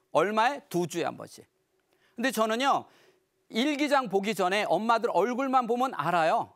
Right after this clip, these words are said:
잔소리를 안 한 엄마는요, 얼굴이 헬쑥해 갖고 와요. 눈이 따끈해 갖고 와요. 그러면서 이렇게 말해요. "박사님, 저 미치는 줄 알았어요." 맞아요. 그럼 제가 이렇게 말해요. "어머니, 자녀 교육이요, 만만한 거 아니에요.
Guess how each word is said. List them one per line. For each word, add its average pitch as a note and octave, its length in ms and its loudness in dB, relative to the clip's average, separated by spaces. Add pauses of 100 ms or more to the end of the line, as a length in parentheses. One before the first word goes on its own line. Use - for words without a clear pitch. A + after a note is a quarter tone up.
(600)
잔소리를 B3+ 800 0
안 G#3 200 6
한 C4+ 120 4
엄마는요, F#3 720 0 (560)
얼굴이 A3+ 380 0
헬쑥해 B3 440 -6
갖고 F#3+ 300 -8
와요. - 120 -20 (680)
눈이 A3+ 360 -2
따끈해 B3+ 400 0
갖고 F#3 280 0
와요. A2+ 140 -6 (720)
그러면서 A#3+ 280 2
이렇게 B3 220 0
말해요. D3+ 480 0 (340)
"박사님, A#3 600 -2
저 A3+ 160 -4
미치는 C#4 540 -6
줄 C4 80 -2
알았어요." G3+ 320 -10 (1200)
맞아요. A#2 640 0 (520)
그럼 B3 140 -2
제가 G#3+ 140 4
이렇게 G#3 200 -2
말해요. F3 260 2
"어머니, F3 520 0
자녀 E3+ 320 -2
교육이요, D#3+ 600 -2
만만한 A3+ 500 -4
거 G#3+ 80 -4
아니에요. A3+ 520 -8